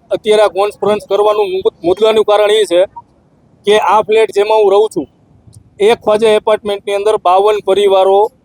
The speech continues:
સ્થાનિકો છે. એના સિવાય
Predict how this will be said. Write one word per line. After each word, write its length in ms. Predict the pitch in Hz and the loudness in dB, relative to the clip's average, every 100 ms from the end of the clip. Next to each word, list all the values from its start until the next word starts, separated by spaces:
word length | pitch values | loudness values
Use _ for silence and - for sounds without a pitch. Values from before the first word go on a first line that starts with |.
| _ - _ | _ -20 _
સ્થાનિકો 560 | - - 185 208 196 170 | -12 -2 0 0 0 -4
છે. 220 | - 160 123 _ _ _ _ _ _ _ - | 0 -2 -2 _ _ _ _ _ _ _ -2
એના 260 | 214 240 | 0 0
સિવાય 520 | 214 214 202 208 208 | 0 0 2 2 0